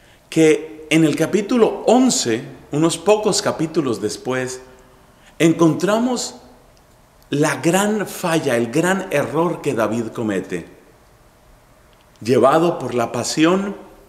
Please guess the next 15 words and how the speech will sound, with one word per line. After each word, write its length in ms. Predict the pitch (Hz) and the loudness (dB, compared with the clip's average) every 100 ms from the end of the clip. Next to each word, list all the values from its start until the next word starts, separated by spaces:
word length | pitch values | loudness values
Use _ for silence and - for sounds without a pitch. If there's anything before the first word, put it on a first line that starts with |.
| _ _ _ _ - | _ _ _ _ -2
es 200 | 143 147 | 0 2
infiel 500 | 165 - 165 180 170 | 2 0 0 0 2
a 80 | 127 | 0
Dios, 640 | 131 156 180 180 - - - _ _ _ _ _ _ _ | 0 0 0 -4 -8 -14 -20 _ _ _ _ _ _ _
es 520 | - 170 165 - - - - _ _ _ _ _ | 2 2 2 -2 -6 -20 -20 _ _ _ _ _
infiel 1080 | 156 139 120 - 165 185 160 127 - - - - | 4 4 2 0 4 4 4 2 -4 -16 -20 -8
al 260 | - 123 - | -4 -4 2
pueblo, 760 | 170 180 170 180 185 180 - - - _ _ _ _ _ _ | 4 4 4 4 2 -2 -10 -18 -20 _ _ _ _ _ _
comete 420 | 139 139 151 156 | 2 4 4 2
asesinato, 1300 | 147 - 135 123 127 156 170 - 185 180 180 - - - _ | 0 2 0 0 0 0 0 0 0 0 -4 -14 -20 -20 _
miente, 1300 | - 139 165 185 180 175 - 175 175 175 - - - - | -4 4 6 6 4 2 0 0 0 -4 -10 -20 -18 -4
intenta 560 | 135 127 147 143 151 | -2 2 2 2 -2
sobornar. 1080 | 147 143 120 113 127 156 175 175 170 - - - _ _ _ _ _ _ _ _ _ - - | -2 -2 0 0 2 0 0 -2 -4 -10 -20 -20 _ _ _ _ _ _ _ _ _ -20 2
Es 180 | 185 185 | 2 4
decir, 720 | 254 196 196 185 175 - | 2 0 0 -2 -4 -10